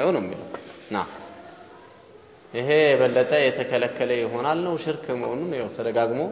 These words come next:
ተነግሯል። ነቢዩ ጋር ስለሆነ የሚቀንስ ነገር የለውም። አይ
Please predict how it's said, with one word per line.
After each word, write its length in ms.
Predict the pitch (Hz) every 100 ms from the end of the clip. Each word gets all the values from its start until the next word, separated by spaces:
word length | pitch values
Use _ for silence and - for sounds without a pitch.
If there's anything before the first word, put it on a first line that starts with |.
| - - - -
ተነግሯል። 500 | - 127 120 113 98 98
ነቢዩ 280 | 113 143 151
ጋር 160 | 151 147
ስለሆነ 380 | 151 151 160 170
የሚቀንስ 520 | 143 135 139 139 135
ነገር 220 | 135 127 110
የለውም። 400 | 110 98 90 85 - - - - - - - - - - - 214 - - - - - - - - - - 107
አይ 240 | 110 135